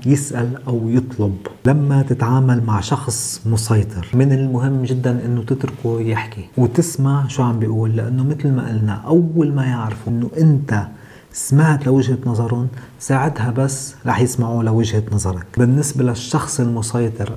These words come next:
الصمت هو فرصة ذهبية للكلام، فإذا صار في صمت بخلال الحوار هو رح يكون المبادر للكلام. أهم أداة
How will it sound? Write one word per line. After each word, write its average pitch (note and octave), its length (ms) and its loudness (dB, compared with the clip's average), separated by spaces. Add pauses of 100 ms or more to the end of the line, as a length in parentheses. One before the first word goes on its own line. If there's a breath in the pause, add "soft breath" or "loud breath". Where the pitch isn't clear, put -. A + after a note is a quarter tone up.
الصمت C#3 460 2 (280)
هو C3+ 380 2
فرصة B2 720 0
ذهبية B2 800 0 (500 loud breath)
للكلام، A2 600 2 (100)
فإذا C3 320 2
صار C#3 260 2
في B2+ 180 2
صمت C3 360 0
بخلال B2 380 2
الحوار A#2 600 -2 (160)
هو C3+ 400 2 (320)
رح G#2+ 140 -4
يكون B2+ 420 2
المبادر A2+ 600 2 (520 loud breath)
للكلام. G#2+ 600 2
أهم D3+ 420 4
أداة A#2 400 0